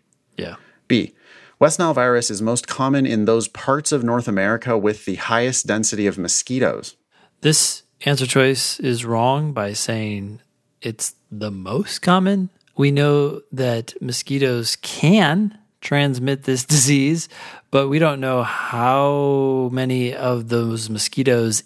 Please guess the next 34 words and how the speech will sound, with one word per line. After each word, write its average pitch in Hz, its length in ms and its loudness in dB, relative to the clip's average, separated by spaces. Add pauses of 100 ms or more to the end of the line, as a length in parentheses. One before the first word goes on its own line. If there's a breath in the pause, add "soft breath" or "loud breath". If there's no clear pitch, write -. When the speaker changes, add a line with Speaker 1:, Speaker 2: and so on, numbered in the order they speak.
Speaker 1:
in 156 360 4
the 127 100 2
highest 120 520 -2
density 113 560 -4
areas 127 680 -2 (180)
have 147 340 2
West 135 280 0
Nile, 131 520 0 (1300)
and 143 400 0
how 139 180 2
many 151 240 2
of, 147 140 0
even 165 260 2
if 147 80 0
they 143 300 4
were 135 540 0 (260)
all 156 160 4
had 127 200 -4
West 107 240 -10
Nile, 107 400 -8 (120)
how - 180 -6
many 143 160 -2
of 143 80 0
them 143 300 -2
are 127 380 -2 (1800)
biting 135 480 -4
other 135 200 0
animals? 143 500 -2
And 117 280 -4 (100)
I 135 100 -2
don't, 165 240 -6
it's 127 220 -2
just, - 280 -2 (560)
yeah, 185 220 -10